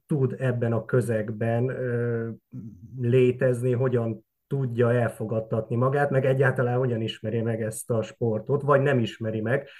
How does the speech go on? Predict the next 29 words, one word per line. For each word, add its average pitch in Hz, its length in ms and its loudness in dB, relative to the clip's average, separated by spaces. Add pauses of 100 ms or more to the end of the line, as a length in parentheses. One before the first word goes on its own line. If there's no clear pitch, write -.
Szerintem 123 300 0
erről 135 200 2
majd 127 180 2
később 127 400 -2
beszélünk, 113 640 -4
mert, 113 360 -4
ö, 117 180 2 (640)
ö, 131 520 2
van 135 380 4
egy-két 123 400 2
furcsaság 120 540 -2
nekem 117 280 -2
ebben, 117 240 2 (140)
<laughs> - 60 -16
ebben 147 280 4
a 139 60 2
sorozatban, 127 600 2
ami 127 180 0
tényleg 120 400 -2 (220)
nagyon-nagyon 127 480 4
abszurdá 123 540 -2
teszi 127 460 0 (100)
a, 143 100 -6 (720)
a 120 220 -8
Ted 113 200 0
Lasso-nak 113 600 -4
a 110 80 0
jelenlétét 107 880 -4
a 107 220 -4